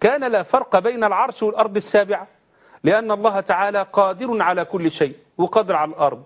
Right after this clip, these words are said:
ومستول-، مستول على الأرض، ومستول على السماء، ومستول على كل حاجة. لأن الله قادر على كل شيء، والأرض لله سبحانه وتعالى، قادر عليها وعلى الحشوش.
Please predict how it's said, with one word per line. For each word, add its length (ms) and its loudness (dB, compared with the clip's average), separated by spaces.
ومستول-، 640 -2
مستول 460 0
على 160 0
الأرض، 340 0
ومستول 460 -2
على 120 -2
السماء، 420 -2
ومستول 260 0
على 80 -2
كل 160 -2
حاجة. 200 -2
لأن 240 4
الله 240 2
قادر 420 -2
على 280 0
كل 260 -2
شيء، 300 0
والأرض 580 2
لله 300 0
سبحانه 320 -2
وتعالى، 320 -2
قادر 420 2
عليها 480 -2
وعلى 420 0
الحشوش. 960 -4